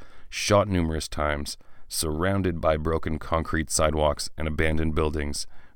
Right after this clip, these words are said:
with smashed-in windows. He was only forty-seven years old. So what's the point? As Tom Watts writes, quote, "Our world is made up of communities in which we live,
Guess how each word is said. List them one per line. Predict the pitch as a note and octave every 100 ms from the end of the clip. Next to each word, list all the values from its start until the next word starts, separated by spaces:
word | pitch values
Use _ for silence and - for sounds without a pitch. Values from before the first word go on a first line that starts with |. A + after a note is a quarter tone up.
| -
with | D#2+
smashed-in | - - E2 D2+ - - D2
windows. | D2 D2+ C#2+ - - - - - - - - - -
He | -
was | E2 D#2+
only | E2+ E2+
forty-seven | - D#2+ D#2 - D2 C#2+ D2
years | C#2+ C#2
old. | D2 C#2 - - - - - - - - - - - - - - -
So | - E2+
what's | G2
the | -
point? | - E2 C#2 - - -
As | - F#2
Tom | - A2 B2
Watts | A2 F2 D#2 -
writes, | A1+ G1+ - - -
quote, | - F2+ - - -
"Our | - E2
world | E2+ G#2+ C3
is | B2 G2
made | F2+
up | F2
of | F2+ -
communities | - F2 F#2 G2 G2 F2+
in | D#2+
which | E2 -
we | D#2+
live, | D#2 C#2+ A#1 -